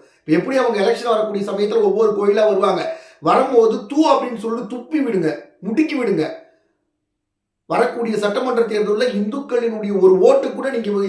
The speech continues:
இது போன்ற நபர்களுக்கு நீங்க வந்து செலுத்தாதீங்க. இவங்க இதே, இதே போல தொடர்ந்து எலெக்ஷன் வரக்கூடிய சமயத்துல வரைக்கும் பேசிட்டே இருப்பாங்க கண்டிப்பா. ஆனா எலெக்ஷன் வந்த உடனே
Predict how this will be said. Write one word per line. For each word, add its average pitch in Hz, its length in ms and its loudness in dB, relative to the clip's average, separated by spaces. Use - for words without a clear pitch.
இது 190 120 -4
போன்ற 202 240 2
நபர்களுக்கு 208 480 0
நீங்க 185 180 0
வந்து 202 180 -2
செலுத்தாதீங்க. 190 520 -2
இவங்க 202 240 0
இதே, 226 340 4
இதே 208 340 4
போல 226 280 2
தொடர்ந்து 240 540 0
எலெக்ஷன் 247 360 -2
வரக்கூடிய 214 360 -2
சமயத்துல 208 460 -4
வரைக்கும் 208 260 -2
பேசிட்டே 233 500 2
இருப்பாங்க 208 460 2
கண்டிப்பா. 175 400 -2
ஆனா 220 180 -2
எலெக்ஷன் 233 440 2
வந்த 220 140 0
உடனே 214 320 -2